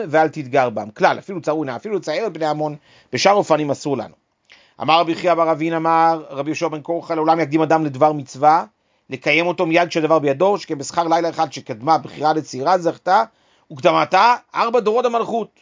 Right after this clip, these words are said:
עובד, ישי, דוד ושלמה, כולם מצאצאי הבחירה, שהם יצאו מרות המואביה. ואילו הראשון, בעצם מצאצאי צעירה, שהגיע למלכות ישראל, הוא רחבעם, בנו של שלמה. הקדימה לדבר מצווה,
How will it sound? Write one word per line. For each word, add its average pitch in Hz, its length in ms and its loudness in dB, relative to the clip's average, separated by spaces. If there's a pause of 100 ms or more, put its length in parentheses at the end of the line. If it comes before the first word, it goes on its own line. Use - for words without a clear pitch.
(420)
עובד, 143 320 0
ישי, 196 320 0
דוד 175 100 2 (100)
ושלמה, 185 280 -2 (160)
כולם 196 220 0
מצאצאי 180 360 0
הבחירה, 165 480 2
שהם 147 180 -10
יצאו 147 200 -10
מרות 165 260 -6
המואביה. 151 500 0 (600)
ואילו 135 120 2
הראשון, 180 400 4
בעצם 185 200 -4
מצאצאי 190 400 -6
צעירה, 196 520 -6
שהגיע 170 280 -4
למלכות 180 320 -2
ישראל, 226 240 -2
הוא 185 120 2
רחבעם, 175 360 2
בנו 175 160 0
של 180 100 -8
שלמה. 190 280 -4 (540)
הקדימה 208 480 2
לדבר 175 280 2
מצווה, 220 600 0